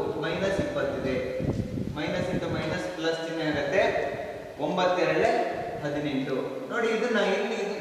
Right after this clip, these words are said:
ಈ step ಅನ್ನ ನಾವು ಬಿಟ್ಟು ನೇರವಾಗಿ ಸಹ ಹಾಗೆ ಬರಿಬಹುದು. ನೋಡಿ, ಐದು ನಾಲ್ಕಲೇ ಇಪ್ಪತ್ತು, ಮೈನಸ್ ಇಪ್ಪತ್ತು. ಇಲ್ಲಿ ಕೊಟ್ಟಿರುವಂತಹ ಸೂತ್ರದ minus ಮತ್ತೆ ಇಲ್ಲೊಂದು minus ಸೇರಿ plus ಆಗತ್ತೆ.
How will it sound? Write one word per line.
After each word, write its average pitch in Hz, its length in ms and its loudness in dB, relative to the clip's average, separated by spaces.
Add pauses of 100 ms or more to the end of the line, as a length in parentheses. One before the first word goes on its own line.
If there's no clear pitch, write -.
ಈ - 100 -4
step 208 280 -2
ಅನ್ನ 247 180 4
ನಾವು 226 140 6 (100)
ಬಿಟ್ಟು 233 180 0 (140)
ನೇರವಾಗಿ 233 500 6
ಸಹ 220 140 6 (440)
ಹಾಗೆ 185 260 4
ಬರಿಬಹುದು. - 400 4
ನೋಡಿ, 135 140 2 (420)
ಐದು 202 240 6
ನಾಲ್ಕಲೇ 202 360 6
ಇಪ್ಪತ್ತು, - 320 4 (160)
ಮೈನಸ್ 185 340 2
ಇಪ್ಪತ್ತು. - 380 0 (880)
ಇಲ್ಲಿ 220 180 -4 (180)
ಕೊಟ್ಟಿರುವಂತಹ 226 600 4 (140)
ಸೂತ್ರದ 226 400 4 (120)
minus 190 380 4 (200)
ಮತ್ತೆ 208 200 0 (100)
ಇಲ್ಲೊಂದು 214 360 2
minus 185 320 2 (140)
ಸೇರಿ 247 200 6 (160)
plus 226 320 6
ಆಗತ್ತೆ. 147 280 2